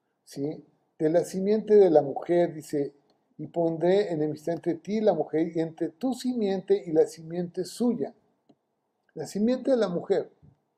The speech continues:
"Esta simiente te herirá en la cabeza", o sea, aplastará tu cabeza. "Aunque tú le hieras en el calcañar", o sea, en,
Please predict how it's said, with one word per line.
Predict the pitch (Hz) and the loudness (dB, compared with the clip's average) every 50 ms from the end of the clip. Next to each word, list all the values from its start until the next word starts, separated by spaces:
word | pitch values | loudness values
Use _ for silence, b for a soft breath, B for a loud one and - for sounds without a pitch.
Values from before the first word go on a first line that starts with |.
| _ _ _ _ _ _ _ _ _ _ _ _ _ _ _ - | _ _ _ _ _ _ _ _ _ _ _ _ _ _ _ -2
"Esta | 208 214 - 269 262 247 214 | -2 6 8 8 8 8 6
simiente | - - 196 175 170 180 190 190 185 185 220 226 226 | 2 -2 -4 -2 0 0 0 0 0 0 -2 -2 -2
te | 226 190 | 0 -2
herirá | 185 170 175 170 160 175 185 190 202 190 - - | 0 0 0 2 4 6 6 6 6 2 -2 -6
en | 165 160 | -6 -4
la | 156 - - - | -2 -4 -4 -4
cabeza", | - 139 139 135 151 180 180 151 - - 139 | -6 -6 -4 0 2 2 2 2 0 -4 -8
o | - | -4
sea, | - 175 170 | -4 -4 -4
aplastará | - - 170 143 - _ _ 160 147 147 170 180 170 | -4 -6 -10 -12 -12 _ _ -4 -2 2 2 2 2
tu | - - | 2 0
cabeza. | - - 156 139 139 156 180 190 180 - - 139 120 - _ _ - - - _ _ _ _ _ _ _ _ - | 0 2 2 4 4 4 2 2 2 0 -6 -8 -8 -10 _ _ -20 -20 -20 _ _ _ _ _ _ _ _ -6
"Aunque | 139 151 147 - - 180 | -6 -4 -4 -2 -4 -4
tú | 180 - 214 226 | -4 -2 -2 2
le | 220 220 208 185 | 2 2 2 6
hieras | 196 202 214 220 214 214 | 10 10 10 10 10 6
en | 190 180 160 | 2 -2 -2
el | 151 - | 0 0
calcañar", | - 143 139 135 - 139 135 135 147 160 175 208 214 214 - | 0 0 0 0 -2 -4 -2 2 4 4 4 4 2 -2 -6
o | - _ _ _ _ _ _ _ _ | -14 _ _ _ _ _ _ _ _
sea, | - - 180 175 160 - - | 0 4 6 6 6 4 2
en, | 165 156 151 156 | -4 -6 -6 -6